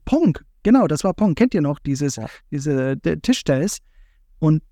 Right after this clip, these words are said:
Speaker 1: da wurde ein sogenanntes B C I, ein Brain-Computer-Interface, das kann natürlich auch auf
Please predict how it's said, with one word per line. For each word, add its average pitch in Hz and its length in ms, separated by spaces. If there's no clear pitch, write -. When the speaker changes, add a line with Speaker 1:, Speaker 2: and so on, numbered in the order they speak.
Speaker 1:
da 151 240
wurde 226 360
ein 170 240
sogenanntes 165 840
B 147 440
C - 440
I, 196 200
ein 120 340
Brain-Computer-Interface, 135 1800
das - 180
kann 131 160
natürlich 135 480
auch 131 200
auf 139 440